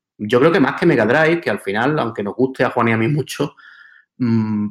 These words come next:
tenía, te-, tenía y tiene, porque estaban ahí también juegos un poco del final de, de la Mega, de Mega Drive, podrían ser Ristar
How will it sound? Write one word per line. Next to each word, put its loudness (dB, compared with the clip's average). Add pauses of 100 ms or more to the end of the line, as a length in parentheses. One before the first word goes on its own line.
tenía, 2
te-, 0
tenía 2
y 2
tiene, 2
porque -4
estaban -2
ahí -2
también -2
juegos -2
un -8
poco -2
del 0
final -2
de, -4
de -8
la -6
Mega, -6
de -8
Mega -8
Drive, -4
podrían -2
ser -6
Ristar -2